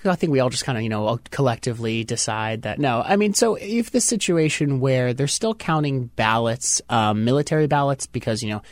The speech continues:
if you're serving on a base in Afghanistan, for example, mail doesn't exactly, you know, go. So it's not, it's not a seamless process. So they let military ballots come in until Tuesday.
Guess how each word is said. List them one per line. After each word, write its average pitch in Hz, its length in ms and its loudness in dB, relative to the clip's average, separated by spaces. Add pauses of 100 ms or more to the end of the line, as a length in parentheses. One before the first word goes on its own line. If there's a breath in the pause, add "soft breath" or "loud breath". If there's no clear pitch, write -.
(120)
if - 140 -4
you're 123 120 2
serving 120 340 0
on 110 80 0
a - 20 -8
base 110 280 0
in 110 80 -2
Afghanistan, 107 600 -4
for 107 140 -6
example, 107 420 -4 (300 soft breath)
mail 175 240 2
doesn't 143 260 0
exactly, 117 500 -2
you 110 120 -8
know, 98 100 -4
go. 113 160 -2
So 113 180 -4
it's - 180 -6
not, 165 120 -2
it's 185 120 -4
not 165 120 0
a 110 80 -2 (220)
seamless 131 560 0
process. 113 460 -2
So 117 200 0 (200 loud breath)
they 190 120 4
let 190 140 2
military 156 480 2
ballots 127 340 0
come 127 220 0
in 117 100 0
until 110 360 -4 (100)
Tuesday. - 560 -2